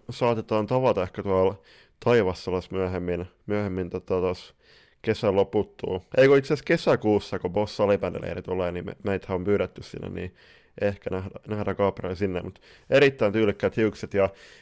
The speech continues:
en ehkä, en, en ite lähde, lähde välttämättä kasvattamaan tommosia, et, mut kyllä Gabriel sopii.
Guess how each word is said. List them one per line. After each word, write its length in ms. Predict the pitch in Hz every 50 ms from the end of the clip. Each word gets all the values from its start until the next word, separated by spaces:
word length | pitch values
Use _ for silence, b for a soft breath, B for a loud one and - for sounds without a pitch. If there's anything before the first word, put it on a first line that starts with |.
| B B
en 120 | 131 127 131
ehkä, 320 | 131 131 131 - 135 123 -
en, 240 | - 127 127 131 123 - - -
en 120 | 127 127
ite 260 | 135 127 131 143 127
lähde, 340 | 110 110 104 107 104 101 98 - _ _ _ - _ _ _
lähde 280 | - 104 107 107 101 95 -
välttämättä 400 | 107 101 98 - - 101 98 -
kasvattamaan 580 | 104 104 104 - - - - - 98 92 92
tommosia, 480 | - 95 98 95 92 92 92 98 90 101
et, 180 | 107 - - _ b b b b b b b b b -
mut 300 | 98 98 95 - - -
kyllä 160 | - - 113 110
Gabriel 420 | - 123 117 113 120 101 95 92
sopii. 300 | 87 95 90 - 95 90